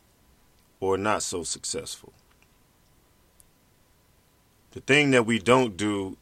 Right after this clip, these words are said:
is ask this person about their journey.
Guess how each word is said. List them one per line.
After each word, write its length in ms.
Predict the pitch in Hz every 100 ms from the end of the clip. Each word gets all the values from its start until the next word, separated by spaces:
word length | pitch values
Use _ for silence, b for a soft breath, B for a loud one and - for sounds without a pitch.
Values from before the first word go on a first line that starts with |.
| -
is 720 | 95 95 90 87 87 - - _ _ _ _ _ _ _ _ _ _ _ _ _ _ _ _ _ _ -
ask 400 | 110 107 - -
this 200 | 107 -
person 460 | - 110 101 98
about 320 | 92 92 92 -
their 160 | 95
journey. 440 | 82 82 76 69